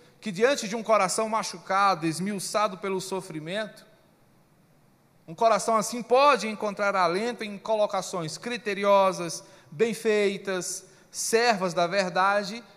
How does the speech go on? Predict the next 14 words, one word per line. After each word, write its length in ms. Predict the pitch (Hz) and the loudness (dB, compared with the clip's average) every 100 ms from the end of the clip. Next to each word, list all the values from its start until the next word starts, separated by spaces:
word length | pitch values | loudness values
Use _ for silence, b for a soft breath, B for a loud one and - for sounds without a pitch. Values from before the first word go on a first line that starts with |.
| B | B
e, 80 | 190 | -10
claro, 460 | - 175 156 107 - - | -2 0 0 -2 -10 -14
em 80 | 160 | -8
momentos 540 | 175 170 160 160 147 | -4 -2 -4 -8 -8
oportunos. 720 | 156 175 190 - 156 117 - - b b | -6 -6 -6 -8 -12 -14 -18 -20 b b
É 140 | 202 | -8
maravilhoso 880 | 214 247 339 311 233 202 175 175 147 | -6 -2 0 0 -4 -6 -4 -4 -6
você 320 | 135 151 - | -12 -14 -14
receber, 680 | 156 151 - 165 120 117 120 - _ _ _ _ | -14 -14 -14 -16 -12 -14 -14 -18 _ _ _ _
né, 160 | 113 113 | -14 -14
uma 240 | 120 123 | -12 -12
declaração 840 | 123 120 123 120 110 - 110 110 113 _ _ _ _ _ _ _ _ | -10 -8 -6 -6 -6 -10 -14 -16 -20 _ _ _ _ _ _ _ _
desse 280 | 113 117 - | -16 -14 -14
quilate 600 | - 131 117 110 - - | -16 -10 -8 -8 -12 -20